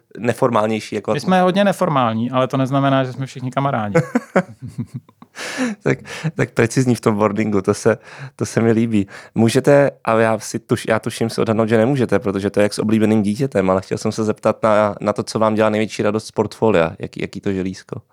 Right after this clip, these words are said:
Speaker 2: My tam máme jako, ale super.
Speaker 1: No, vy tam máte rakety právě, tak já čekám, jestli třeba nechcete
Speaker 2: Nádherný firmy, no. A já je nemůžu takhle prostě vyvyšovat, teď to by se cítili
Speaker 1: No, s
Speaker 2: ty
Speaker 1: disclaimerem, že teda máte rád všechny, jako s těma dětmi. <laughs>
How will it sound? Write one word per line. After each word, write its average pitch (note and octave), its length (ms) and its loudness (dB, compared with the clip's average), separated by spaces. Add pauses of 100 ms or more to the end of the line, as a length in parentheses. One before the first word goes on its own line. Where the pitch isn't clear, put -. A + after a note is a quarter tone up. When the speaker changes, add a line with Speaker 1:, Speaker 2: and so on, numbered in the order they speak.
(120)
Speaker 2:
My A#2+ 80 -4
tam G#2+ 120 -4
máme G2+ 300 -2
jako, F#2 280 -10
ale F#2 240 -12
super. - 640 -8
Speaker 1:
No, G2 60 2
vy F#2+ 60 2
tam G2+ 140 0
máte G2+ 220 2
rakety G2+ 380 -2
právě, F2 320 0
tak F#2 160 -6
já F#2+ 80 -4
čekám, F#2+ 340 -4
jestli - 180 -10
třeba G2+ 200 -2
nechcete G2+ 260 -4
Speaker 2:
Nádherný A#2+ 520 -4
firmy, G2 400 -10
no. G2 260 -10 (420)
A A2+ 60 0
já A#2+ 160 4
je C#3+ 120 4
nemůžu D3 380 2
takhle E3 300 0
prostě D3 340 -2
vyvyšovat, C3 720 2
teď A#2 140 -8 (120)
to A2+ 120 -4
by A#2 180 0
se B2+ 160 -6
cítili A2+ 440 -2
Speaker 1:
No, C#3 60 -6
s - 20 -4
Speaker 2:
ty B2+ 60 -4
Speaker 1:
disclaimerem, C#3 540 4
že C3 100 0
teda C3+ 160 0
máte C3 260 2
rád C3 180 2
všechny, B2 360 0
jako A2 180 0
s - 60 -10
těma B2 160 2
dětmi. A2+ 300 -2
<laughs> D3 60 -12